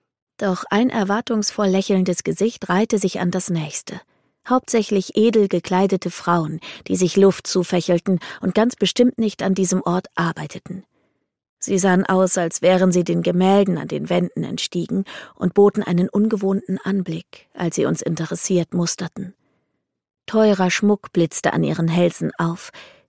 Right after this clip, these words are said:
die Reifröcke strahlten in leuchtenden Farben wie Tulpen.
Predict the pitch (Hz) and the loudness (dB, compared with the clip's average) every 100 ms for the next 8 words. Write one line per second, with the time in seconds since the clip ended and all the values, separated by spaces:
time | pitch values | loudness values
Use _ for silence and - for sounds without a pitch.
0 | - 180 185 196 - 180 - 170 - 185 | 0 2 6 4 4 0 0 -4 0 2
1 | 196 196 202 190 185 196 208 - 180 170 | 2 2 2 2 4 2 0 -4 -2 -2
2 | 165 190 185 190 170 160 156 - 196 185 | -2 -2 0 0 -2 -2 -4 -4 0 0
3 | - 165 | -2 -14